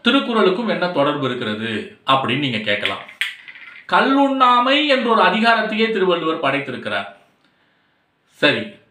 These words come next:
நிகழ்ச்சிக்கு போவதற்கு முன்பாக நம்முடைய சேனலை யாராவது subscribe பண்ணலன்னா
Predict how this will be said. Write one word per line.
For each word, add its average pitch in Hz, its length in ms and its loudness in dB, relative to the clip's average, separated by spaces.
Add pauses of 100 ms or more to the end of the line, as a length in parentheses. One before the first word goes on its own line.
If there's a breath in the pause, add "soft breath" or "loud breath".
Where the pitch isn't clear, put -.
(460)
நிகழ்ச்சிக்கு 208 500 0
போவதற்கு 143 500 -2
முன்பாக 127 720 0 (120)
நம்முடைய 131 380 0
சேனலை 143 380 0
யாராவது 123 380 -2
subscribe 139 360 -6
பண்ணலன்னா 117 540 -2